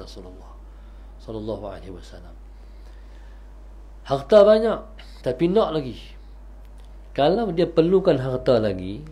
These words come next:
Rasulullah Sayyidina Muhammad, untuk dia nak buat kebajikan lagi, okey. Allahumma salli ala Sayyidina Muhammad. Jadi,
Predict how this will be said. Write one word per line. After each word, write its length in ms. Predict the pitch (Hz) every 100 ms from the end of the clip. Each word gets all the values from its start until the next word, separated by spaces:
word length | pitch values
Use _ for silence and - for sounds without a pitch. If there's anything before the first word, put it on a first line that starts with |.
| -
Rasulullah 400 | 104 113 104 98
Sayyidina 240 | - 101 92
Muhammad, 460 | 92 - - 95 - - - - - - - - - - - - - - - - - - - - - - - - - -
untuk 480 | 139 143 139 196 123
dia 80 | 143
nak 240 | 139 143
buat 160 | 147 -
kebajikan 720 | 135 131 131 143 - 185 160
lagi, 400 | 139 110 110 131 - - - - - - - - - - - - -
okey. 320 | - 110 - - - - - - - - - - - - - - -
Allahumma 320 | - 110 110 104
salli 300 | - 107 104
ala 240 | 104 104
Sayyidina 240 | - 101 98
Muhammad. 480 | 101 104 120 120 - - - - - - - - - - - - - - - - - - - - - - 117
Jadi, 480 | 101 101 98 95